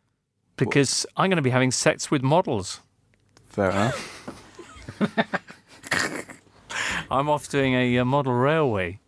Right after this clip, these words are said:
Speaker 1: show.
Speaker 2: Ah,
Speaker 1: Yeah?
Speaker 2: that sort of model.
Speaker 1: Yeah.
Speaker 2: I was thinking of a different kind. You
Speaker 1: Yeah, well, obviously that as well. But daytime, I'm going to be down,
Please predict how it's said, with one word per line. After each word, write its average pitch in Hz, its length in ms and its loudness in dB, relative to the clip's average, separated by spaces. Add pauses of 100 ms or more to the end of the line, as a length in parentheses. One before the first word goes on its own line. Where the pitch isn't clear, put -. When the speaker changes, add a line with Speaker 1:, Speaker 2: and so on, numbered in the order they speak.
Speaker 1:
show. 90 440 -2 (380)
Speaker 2:
Ah, 95 540 0
Speaker 1:
Yeah? 113 500 2
Speaker 2:
that 113 220 2
sort - 160 -8
of 98 60 -8
model. 95 460 -8
Speaker 1:
Yeah. 107 500 0 (140)
Speaker 2:
I 104 140 4
was 110 160 2
thinking 101 240 2
of 101 60 2
a 95 60 2
different 104 400 -2
kind. 98 360 -4 (320)
You 101 260 -4
Speaker 1:
Yeah, 139 100 4
well, 117 120 4
obviously 123 280 0
that 110 180 0
as 110 100 -12
well. 107 320 2
But 123 260 -4
daytime, 104 720 0 (300)
I'm 120 220 2
going 131 180 4
to 120 80 0
be 123 140 2
down, 127 400 2